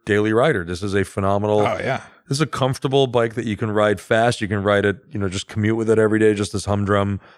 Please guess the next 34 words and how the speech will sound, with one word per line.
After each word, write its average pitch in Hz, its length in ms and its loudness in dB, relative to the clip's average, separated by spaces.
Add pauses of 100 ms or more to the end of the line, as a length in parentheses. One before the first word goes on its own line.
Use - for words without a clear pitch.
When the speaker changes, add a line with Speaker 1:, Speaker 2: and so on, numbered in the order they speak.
Speaker 1:
highway 104 300 2
commuting. 104 540 -2 (960)
I 120 100 0
get 117 280 2
it 104 120 -2
very 107 340 0
much. 95 300 -4
I, 110 180 0
I've 107 160 -4
always 117 380 2
thought 110 280 -2
that 98 160 -4
this 107 200 2
segment 107 340 -2
is 98 200 -8
the 98 100 -4
motorcycle 107 640 0
that 101 160 0
you 98 100 -2
can 95 180 -4
put - 240 -6
the 101 60 -2
least 98 320 -2
amount 104 220 2
of 101 60 2
effort 101 240 0
to 98 80 -10
do 92 100 -6
the 92 100 -2
most 98 320 -2
amount 92 220 -2
of 82 60 -8
things 80 240 -8
with. - 280 -20